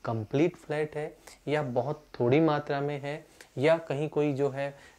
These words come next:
नोज़ के अंदर कोई छोटे मोटे ट्रॉमा या इन्फेक्शन के कारण हल्का सा उसमें डिप्रेशन है। दोस्तों, अगर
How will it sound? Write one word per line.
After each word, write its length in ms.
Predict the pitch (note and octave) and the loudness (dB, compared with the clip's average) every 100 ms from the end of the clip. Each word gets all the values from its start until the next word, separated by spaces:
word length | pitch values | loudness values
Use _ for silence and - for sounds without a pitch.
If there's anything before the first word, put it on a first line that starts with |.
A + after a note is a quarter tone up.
| - | -2
नोज़ 400 | A#2+ C3 C#3 - | 2 4 2 0
के 60 | C#3+ | -2
अंदर 260 | C3+ C3 | 0 -4
कोई 200 | B2+ C3+ | -2 -2
छोटे 340 | B2 - A#2 C#3 | -2 -8 -4 -4
मोटे 280 | C3 B2 | -2 -2
ट्रॉमा 440 | B2 B2 A2+ A#2+ C3+ | -4 -4 -4 -4 -6
या 120 | C3+ | -6
इन्फेक्शन 580 | A#2+ A#2 - C3 - B2+ | -6 -6 -8 -8 -8 -4
के 120 | C3 | -2
कारण 280 | B2+ B2 F#3 - - - D#3 | -2 -4 -6 -10 -20 0 4
हल्का 280 | G3+ F3+ | 4 2
सा 160 | F3 C#3+ | 0 -2
उसमें 360 | C3 - C3 A2+ | -4 -4 -4 -4
डिप्रेशन 460 | - A#2 A2 A2 | -4 -4 -6 -8
है। 220 | G2 G#2 - _ - - - - - | -14 -18 -20 _ -20 -20 -20 -20 -4
दोस्तों, 420 | A#2+ D#3 - D3+ D3+ - _ _ _ _ | 2 2 2 -4 -4 -12 _ _ _ _
अगर 200 | D#3+ F#3+ | -2 0